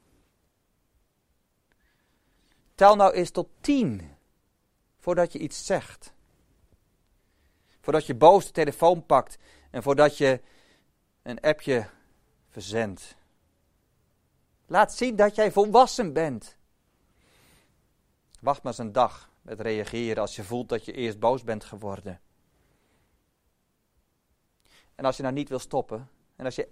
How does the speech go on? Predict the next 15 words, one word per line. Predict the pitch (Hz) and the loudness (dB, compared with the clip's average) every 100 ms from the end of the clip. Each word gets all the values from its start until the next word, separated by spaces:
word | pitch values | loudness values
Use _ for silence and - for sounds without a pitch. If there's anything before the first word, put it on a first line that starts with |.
| _ | _
echt | 208 214 - - _ | 4 4 2 -14 _
doorgaat | 131 120 165 175 - 147 147 | -8 0 2 0 0 0 0
met | 147 139 | -2 0
roddelen. | 147 131 120 117 123 _ _ _ _ _ _ _ _ _ _ _ _ _ _ _ _ _ _ _ _ - | 2 2 0 -4 -8 _ _ _ _ _ _ _ _ _ _ _ _ _ _ _ _ _ _ _ _ -4
Eén | 165 151 | -2 -2
conclusie, | 139 160 175 147 113 | -2 0 0 0 4
dan | 151 | 4
is | - 165 | 4 0
jouw | 151 120 | 0 2
tong | 185 175 | 0 0
inderdaad | 160 139 156 175 170 | -4 -2 2 2 0
ontstoken | 120 - 175 180 151 | -4 4 4 4 -2
van | 147 | 0
de | 139 | 0
hel. | 120 135 175 208 | 4 6 6 2